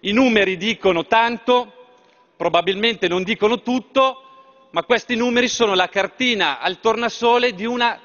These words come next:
tragedia, Ministro. Sono la cartina al tornasole di una invasione di massa pianificata a tavolino che ha messo e sta mettendo in ginocchio il nostro Paese. Questo è il dato reale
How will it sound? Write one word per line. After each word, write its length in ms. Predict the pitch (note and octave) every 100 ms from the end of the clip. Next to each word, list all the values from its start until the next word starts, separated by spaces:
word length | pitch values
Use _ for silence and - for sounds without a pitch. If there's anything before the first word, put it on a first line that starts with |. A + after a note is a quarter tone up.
| -
tragedia, 760 | A3 A#3 F#3 B3+ G#3 A#2+ G2 F#2
Ministro. 640 | A2+ B2+ G#2 - - F#2 - _ _ _
Sono 240 | - B3
la 140 | G3+ G3+
cartina 400 | A3 G#3 C4+ G3+
al 100 | F#3+
tornasole 540 | A3 A#3 A#3 C4+ B3
di 80 | F#3+
una 140 | A3
invasione 640 | F#3+ F3+ G3+ E3 B3 A#3 F#3
di 100 | D#3+
massa 640 | D#3+ C#3+ A2+ - G#3+ B3 A3 _ _ _ _ _ _ _ _ _ _
pianificata 1200 | - F#3 G3 G3 G#3 - A3+ G3 - C#3+ A2 -
a 140 | - E3
tavolino 800 | - A3 B3+ B3 C4 C4 C4+ C4 - - _ _ _
che 140 | -
ha 80 | G#3+
messo 680 | A3+ B3 C4 - - C4+ - -
e 100 | F#3
sta 460 | G3 - A3+ B3 G3
mettendo 840 | E3+ G3+ G#3 - A#3 B3+ A#3 B3 G3
in 160 | G3+
ginocchio 640 | G3 G3 G#3 A#3+ A#3 A#3+ A#3+
il 100 | F3+
nostro 520 | G3 G#3+ A#3 - A#3 G3
Paese. 600 | G#3 G#3+ A3+ E3+ D#3 C#3
Questo 480 | B3 B3+ - G3
è 120 | D#3 F3+
il 120 | F#3
dato 500 | G3 G#3 G3+ G3+ E3+
reale 640 | F3 F#3+ G3+ G3 F3+ F3